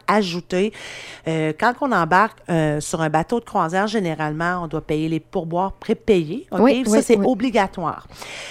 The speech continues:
Speaker 1: Ça, ça coûte environ, généralement, entre quinze et dix-neuf dollars U S par personne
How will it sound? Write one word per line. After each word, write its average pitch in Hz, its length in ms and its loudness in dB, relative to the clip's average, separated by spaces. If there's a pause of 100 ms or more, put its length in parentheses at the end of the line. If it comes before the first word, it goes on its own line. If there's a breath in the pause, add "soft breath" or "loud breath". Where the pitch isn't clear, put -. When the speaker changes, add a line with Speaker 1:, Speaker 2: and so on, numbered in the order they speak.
(120)
Speaker 1:
Ça, - 160 -2
ça 220 180 2
coûte 233 220 -4
environ, 190 640 0
généralement, 185 640 -2
entre 175 300 -2
quinze 226 440 -2
et 175 60 0
dix-neuf 175 340 -4
dollars 175 280 0
U 170 240 -2
S 190 160 -4
par - 180 -2
personne 190 420 -2